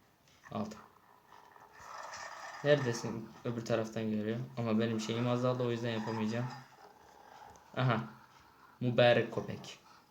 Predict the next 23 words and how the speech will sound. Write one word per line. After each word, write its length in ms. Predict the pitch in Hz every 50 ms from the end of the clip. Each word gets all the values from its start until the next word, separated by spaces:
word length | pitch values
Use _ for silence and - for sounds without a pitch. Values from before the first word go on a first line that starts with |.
| _ - - - - - - - -
Ha 140 | 170 156 -
arkadaşlar, 640 | 160 160 165 165 190 180 190 185 185 170 151 131
bir 60 | 143 143
de 100 | 165 151
söylemeyi 580 | 160 - 160 143 139 139 143 143 151 160 170
unuttum 480 | 180 170 147 139 - - - 131 131 123
ben 140 | 120 120 123
sizlere. 600 | 123 123 120 117 117 117 120 135 151 165 - - - - - - - - - - - - - - - - - - - - - - - - - - - _
E, 160 | - 117 120 -
tabi 280 | 151 139 143 151 147
para 260 | - 156 143 147 147
çantaları 560 | 147 - 156 156 160 156 156 156 160 156 147 147
böyle 200 | 147 151 151 151
yerlerine 420 | 147 143 147 151 151 151 156 139
geliyor 320 | 135 139 135 147 180 202
ama 400 | 196 170 123 95 92 92 - - - - - - - _ _ _ _ -
bu 220 | 135 135 131 131 117 104 - - -
para 260 | 147 135 135 147 151
çantaları 500 | 151 156 151 151 147 156 147 147 147 147
yerlerine 420 | 147 143 143 143 147 147 151 151 147
geldikçe 680 | 143 143 139 143 147 147 180 185 185 185 156 139 139
de 240 | 180 202 196 - 165
şu, 200 | 165 - - 143